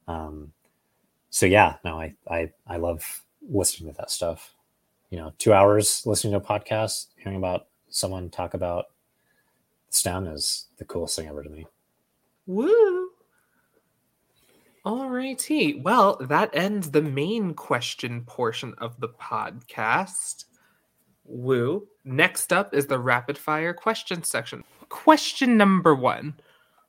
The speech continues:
Speaker 2: What are your chosen coping skills?
Speaker 1: My chosen coping skills would probably be vegging out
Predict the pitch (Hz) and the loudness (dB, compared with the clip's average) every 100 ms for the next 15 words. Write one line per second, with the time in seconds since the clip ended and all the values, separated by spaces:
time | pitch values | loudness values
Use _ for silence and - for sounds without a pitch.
0 | _ _ - 180 269 180 135 139 - 127 | _ _ 4 6 8 6 6 4 0 -2
1 | 151 180 240 233 160 - 113 - - - | -2 0 0 0 -4 -4 -4 -6 -6 -8
2 | _ _ _ _ _ _ _ _ _ _ | _ _ _ _ _ _ _ _ _ _
3 | _ _ - 104 - - 123 135 135 - | _ _ 2 4 6 8 8 8 2 2
4 | 101 - 85 - 85 80 80 - - _ | 0 0 -4 -2 -2 0 -4 -8 -12 _
5 | _ _ _ _ - - _ - 123 107 | _ _ _ _ -6 -6 _ -6 -2 -2
6 | 120 120 131 117 - - 90 85 85 95 | -4 -8 -4 -6 -6 -4 -2 -2 -4 -6
7 | 135 123 _ _ _ _ _ _ _ _ | -8 -10 _ _ _ _ _ _ _ _
8 | _ _ _ _ _ _ _ _ - 98 | _ _ _ _ _ _ _ _ -6 0
9 | 95 101 90 85 80 - - | 2 2 0 -2 -4 -8 -14